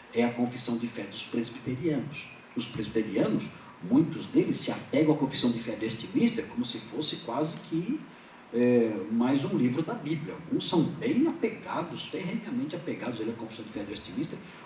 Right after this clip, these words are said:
como um documento praticamente inerrante e infalível. Nem todos veem dessa forma, mas alguns que eu conheci que entendem que a confissão, ela é praticamente perfeita.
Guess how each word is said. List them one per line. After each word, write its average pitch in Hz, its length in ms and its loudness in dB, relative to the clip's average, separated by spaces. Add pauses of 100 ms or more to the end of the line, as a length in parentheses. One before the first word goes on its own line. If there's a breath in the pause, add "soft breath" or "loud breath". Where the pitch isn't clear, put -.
como 123 200 6
um 156 60 8
documento 135 600 2
praticamente 151 600 0
inerrante 185 520 0
e - 20 -6
infalível. 190 520 -2
Nem 285 220 4
todos 147 460 6
veem 113 220 0
dessa 120 220 -2
forma, 110 320 -4 (460 loud breath)
mas 104 240 -2
alguns 117 460 2
que - 100 -4
eu 87 80 -2 (160)
conheci - 600 0 (420 loud breath)
que 113 320 2 (160)
entendem 131 580 4
que 156 80 0
a - 40 0
confissão, 139 640 2
ela 165 200 4
é 143 240 -2 (120)
praticamente - 600 -6
perfeita. - 440 -8